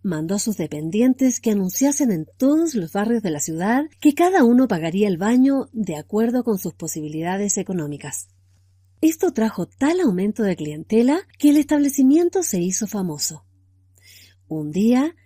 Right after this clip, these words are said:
llegó el capitán del barco que había transportado a los dos compañeros desde Alejandría y quiso abonar el importe del servicio. Pero Abusir se opuso terminantemente diciendo: "Sabes,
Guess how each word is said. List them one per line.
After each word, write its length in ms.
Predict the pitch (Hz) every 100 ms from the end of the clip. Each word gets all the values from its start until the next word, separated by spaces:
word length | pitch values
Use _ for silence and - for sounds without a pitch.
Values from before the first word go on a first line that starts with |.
| _ _
llegó 220 | - 269 339
el 80 |
capitán 480 | 349 302 185 190 214
del 180 | 190 151
barco 420 | 175 226 254 262
que 100 | 180
había 220 | 156 180
transportado 680 | 202 196 185 156 - 185 196
a 20 |
los 220 | 180 139 -
dos 220 | 202 220
compañeros 800 | 262 214 151 165 196 233 240 - -
desde 260 | 180 175 156
Alejandría 760 | 151 - 156 156 208 247 320 _
y 120 | 285 -
quiso 260 | 320 403
abonar 320 | 339 185 185
el 120 | 214 175
importe 540 | 151 - 196 226 226
del 140 | 214
servicio. 580 | 208 202 160 147 - 147 _ _ -
Pero 180 | 285 302
Abusir 420 | 302 294 330 403 427 _ -
se 260 | - 160
opuso 460 | 151 - 226 226 202
terminantemente 1000 | 160 151 156 202 196 156 190 240 240 233
diciendo: 640 | 214 175 151 143 143 - _ _ _ _ _ _ _ _ _ _ _
"Sabes, 760 | 247 320 330 349 320 247 -